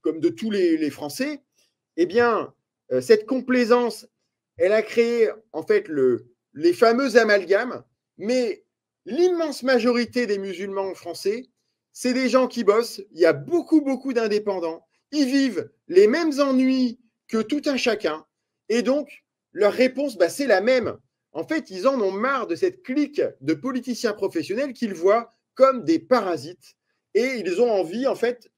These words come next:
eh bien, de renverser la table. Donc, euh, je pense que les sondeurs n'ont pas pris ça en ligne de compte. Ce témoignage que je t'ai livré, eh ben, il n'est pas unique. Je l'ai, je, je, bon, évidemment, ce ne sont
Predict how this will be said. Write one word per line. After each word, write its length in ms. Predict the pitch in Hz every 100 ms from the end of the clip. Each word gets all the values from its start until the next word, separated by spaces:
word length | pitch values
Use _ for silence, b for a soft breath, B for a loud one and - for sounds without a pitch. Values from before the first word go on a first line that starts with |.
| _
eh 100 | 147
bien, 360 | 143 226 269 202
de 160 | 139
renverser 500 | 220 240 185 180 -
la 140 | 247 175
table. 300 | 139 110 - - - _ -
Donc, 260 | 175 196
euh, 140 | 170 139 B B
je 160 | 143 240
pense 400 | 254 269 262 -
que 300 | 202 175 - _ _ _
les 200 | 170 294
sondeurs 460 | 269 262 226 226 240
n'ont 180 | 190 185
pas 260 | - 262
pris 240 | 262 247 226
ça 300 | - 247 185
en 80 | 156
ligne 280 | 240 254
de 120 | 202 202
compte. 360 | 190 196 _ _ _ _
Ce 160 | - 240
témoignage 800 | 240 254 247 247 247 226 165 127
que 100 | 190
je 100 | 185
t'ai 120 | 226
livré, 560 | 202 196 190 202 185 196 _ _
eh 100 | 151
ben, 340 | 160 196 185 165
il 160 | - 165
n'est 120 | 175
pas 200 | - 277
unique. 460 | 214 214 196 - -
Je 160 | 120 135
l'ai, 600 | 160 156 151 143 120 107
je, 160 | 98 104 110
je, 120 | 101 _
bon, 240 | 120 107 -
évidemment, 360 | 98 139 226 175
ce 120 | 151
ne 60 |
sont 220 | 131 165